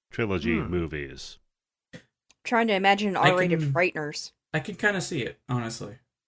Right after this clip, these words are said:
Speaker 1: Yep, it was going to be Demon Knight, um,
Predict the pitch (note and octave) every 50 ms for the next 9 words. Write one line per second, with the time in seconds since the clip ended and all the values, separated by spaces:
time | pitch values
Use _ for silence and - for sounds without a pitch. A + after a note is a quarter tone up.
0 | _ _ - C#3 D#3+ E3 - - C3+ G#2 G#2+ F2+ - A2 A2 G#2+ G#2+ - - F#2+
1 | D#2 G2 F#2+ F#2 F2 - G#2+ A#2+ A#2+ A#2 A#2 A2+ A2+ A2+ A2 A2+ A#2 A#2+ A#2+ -
2 | - - - - - F2+ F2 F2 E2+ E2+ E2+ E2 E2 D#2+ D#2 D2+